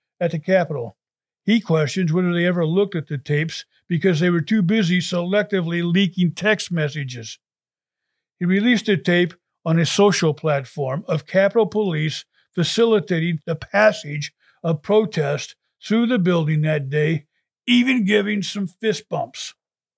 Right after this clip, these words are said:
Lee posted a tweet. "Given the evidence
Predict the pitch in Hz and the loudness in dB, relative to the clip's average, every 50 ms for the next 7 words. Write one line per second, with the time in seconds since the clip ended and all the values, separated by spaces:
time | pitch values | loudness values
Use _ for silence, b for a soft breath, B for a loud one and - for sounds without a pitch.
0 | _ _ _ _ _ _ _ _ _ - 180 233 226 220 226 214 - - 185 208 | _ _ _ _ _ _ _ _ _ -2 0 2 4 4 2 2 0 0 2 4
1 | 214 196 - - 196 185 185 160 - - 202 220 202 175 151 - - _ _ _ | 4 4 2 -2 -2 -2 -2 -2 -4 -2 -2 0 0 -2 -4 -8 -14 _ _ _
2 | _ _ _ _ _ _ - 170 226 254 247 277 240 214 190 185 190 208 214 190 | _ _ _ _ _ _ 2 2 4 4 4 2 2 2 4 4 4 4 2 2
3 | 170 147 151 156 - - - | 0 -2 -4 -4 -6 -10 -14